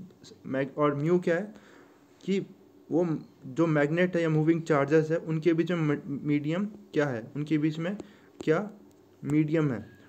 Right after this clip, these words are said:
और वो मीडियम क्या करेगा, कितना वो मीडियम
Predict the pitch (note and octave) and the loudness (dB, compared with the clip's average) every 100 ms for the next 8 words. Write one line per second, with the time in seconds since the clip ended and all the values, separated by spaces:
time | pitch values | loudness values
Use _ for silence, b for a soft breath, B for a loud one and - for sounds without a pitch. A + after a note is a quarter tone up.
0 | B C#3+ D#3 D#3+ D#3 F3 F3 F3 D#3+ D#3 | B 0 2 2 2 0 0 2 4 4
1 | D3+ F3+ - - - _ - - - E3+ | 4 2 -8 -20 -20 _ -20 -12 -4 -4
2 | - F#3 F#3 F3+ E3 D3 D#3 G3 | 0 2 4 4 4 2 0 -2